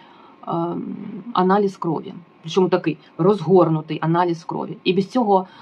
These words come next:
е, обстеження, без цього он-, е, аналізу мене не візьмуть на комп'ютерну томографію.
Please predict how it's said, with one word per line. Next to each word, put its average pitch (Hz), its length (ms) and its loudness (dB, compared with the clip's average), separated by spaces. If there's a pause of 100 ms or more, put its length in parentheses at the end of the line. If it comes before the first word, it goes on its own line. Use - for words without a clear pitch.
(180)
е, 180 100 0
обстеження, 190 680 0
без 160 180 -4
цього 190 360 0
он-, 175 200 -2
е, 160 160 2
аналізу 190 640 2
мене 180 420 2
не 175 280 2
візьмуть 170 400 -2
на 170 440 0
комп'ютерну 165 600 -4
томографію. 143 580 -10